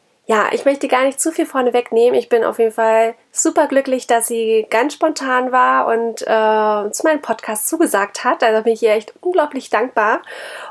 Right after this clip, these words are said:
und, ähm, hoffe, euch gefällt diese Podcast-Folge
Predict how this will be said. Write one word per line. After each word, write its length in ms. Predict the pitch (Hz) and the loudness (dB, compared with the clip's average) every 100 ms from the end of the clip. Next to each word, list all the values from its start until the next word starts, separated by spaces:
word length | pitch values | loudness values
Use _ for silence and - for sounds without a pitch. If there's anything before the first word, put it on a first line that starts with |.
| - | 0
und, 460 | 254 240 233 226 - | 2 4 0 -4 0
ähm, 600 | 233 226 220 220 220 226 - - | 2 2 0 -2 -2 -4 -6 -2
hoffe, 200 | 285 294 | 0 0
euch 260 | - 240 | 0 -2
gefällt 340 | - - 269 269 | -10 -8 -6 -6
diese 160 | 254 | -10
Podcast-Folge 1040 | 226 - - 254 - - - 233 226 226 | -10 -10 -8 -6 -8 -8 -6 -2 -2 -4